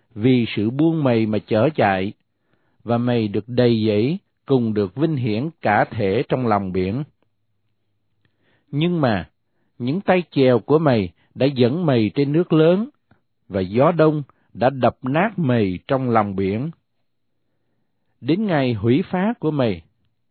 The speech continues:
thì của cải, hàng hóa, việc buôn bán của mày, thủy thủ và kẻ coi hoa tiêu của mày, những kẻ tu bổ chỗ hư hỏng của tàu bè mày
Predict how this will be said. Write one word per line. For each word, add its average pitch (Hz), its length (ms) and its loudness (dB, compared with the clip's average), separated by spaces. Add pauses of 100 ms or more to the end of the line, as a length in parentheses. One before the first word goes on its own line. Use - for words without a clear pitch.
(140)
thì 110 240 -4
của 120 320 0
cải, 117 400 2 (380)
hàng 117 340 -4
hóa, 147 420 -2 (680)
việc 113 300 0
buôn 156 280 2
bán 175 240 2
của 131 160 -2
mày, 104 280 -2 (920)
thủy 135 260 -2
thủ 120 420 -2 (320)
và 117 120 -2
kẻ 120 220 -2
coi 160 240 0
hoa 151 240 0
tiêu 165 360 0
của 131 120 -4
mày, 107 300 -4 (880)
những 135 180 -4
kẻ 143 160 0 (160)
tu 185 200 0
bổ 123 280 2
chỗ 143 340 0
hư 180 180 2
hỏng 135 300 -2
của 151 140 -4
tàu 117 280 0
bè 113 280 0
mày 110 340 -4